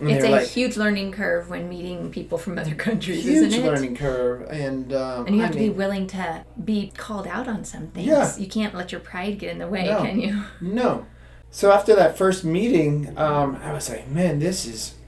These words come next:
Speaker 1: awesome. These people are great." There was m-, many different refugees living in that apartment complex,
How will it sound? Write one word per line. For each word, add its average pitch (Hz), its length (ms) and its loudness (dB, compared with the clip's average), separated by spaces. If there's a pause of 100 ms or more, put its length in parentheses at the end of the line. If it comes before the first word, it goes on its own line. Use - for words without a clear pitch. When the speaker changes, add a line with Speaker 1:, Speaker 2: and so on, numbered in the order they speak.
(120)
Speaker 1:
awesome. 135 500 -6
These 135 160 -6
people 123 340 -6
are 92 100 -8
great." 165 500 0 (560)
There 139 160 2
was 123 180 -2
m-, 139 340 -2
many 165 360 4
different 143 420 4
refugees 131 560 -2
living 131 220 -4
in 127 60 -8
that 120 120 -2
apartment 123 460 -2
complex, 131 720 -6